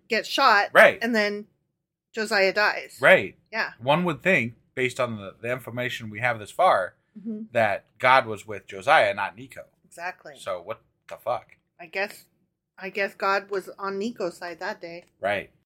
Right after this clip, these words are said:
Speaker 1: He forgot what day of the week it was.
Speaker 2: Right.
Speaker 1: So anyway, he's dead. He was buried in the tombs of his ancestors, and all Judah and Jerusalem mourned for him. Jeremiah composed laments for Josiah,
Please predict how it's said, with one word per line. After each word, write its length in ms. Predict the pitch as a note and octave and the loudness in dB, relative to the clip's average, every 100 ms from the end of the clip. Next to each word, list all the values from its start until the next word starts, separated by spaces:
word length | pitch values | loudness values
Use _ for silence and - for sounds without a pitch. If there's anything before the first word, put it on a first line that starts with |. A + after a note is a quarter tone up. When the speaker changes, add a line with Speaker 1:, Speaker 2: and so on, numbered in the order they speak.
| _ | _
Speaker 1:
He 80 | B3+ | -14
forgot 320 | B3 A3+ G#3 | -8 -2 0
what 160 | F#3+ F#3+ | 0 -2
day 140 | G3 | 0
of 80 | F#3 | 0
the 40 | |
week 220 | F3 F#3+ F3 | -2 -6 -8
it 100 | C#3+ | -8
was. 440 | D3+ C#3+ G3 - | -6 -8 -8 -4
Speaker 2:
Right. 300 | A#2 A2+ F#2 _ _ _ | 0 2 0 _ _ _
Speaker 1:
So 320 | - D4+ C#4+ C#4+ | 0 6 8 8
anyway, 440 | E4 E4 C4 B3 | 6 2 2 2
he's 200 | C#4 C#4+ - | 0 -2 0
dead. 420 | G#3+ F#3+ F#3+ - _ _ | 2 4 2 -2 _ _
He 160 | - D4 | -2 0
was 140 | C#4+ | 0
buried 320 | A#3 C4+ C#4+ D#4+ | 8 8 8 4
in 100 | D#4+ | 2
the 100 | E4+ | 0
tombs 440 | - C4+ C4 C#4 | 0 -2 0 0
of 100 | C#4 | -2
his 120 | D#4 | 0
ancestors, 800 | C4 G#3 G3 G3+ F#3 G3+ G3 G3 - | -2 -2 -2 -6 -4 -2 -2 -2 -6
and 240 | G#3 G#3 G3+ | -6 -6 0
all 260 | A#3+ B3+ | 2 2
Judah 400 | A3 B3 B3 B3 G3+ | -2 -2 4 4 2
and 120 | G3 | -4
Jerusalem 520 | F#3+ A#3 C4+ C4 B3+ | -8 -8 -6 -4 -2
mourned 360 | A3+ A3+ A3+ A3+ | 2 2 2 0
for 100 | F#3+ | -6
him. 280 | F#3+ D3 - _ _ _ _ | -10 -16 -20 _ _ _ _
Jeremiah 580 | - B3+ A#3+ A3+ A#3 A#3+ | 0 4 4 4 4 2
composed 540 | A#3+ A3+ A3 G#3+ G#3 G3+ | 0 -6 -2 -2 -2 -4
laments 500 | G3 A3 B3+ C4+ - | -4 0 -2 -2 -8
for 180 | G#3+ F#3+ | -8 -6
Josiah, 720 | G3 F3+ A#3 C4+ D4 E4 | -6 -4 2 4 6 4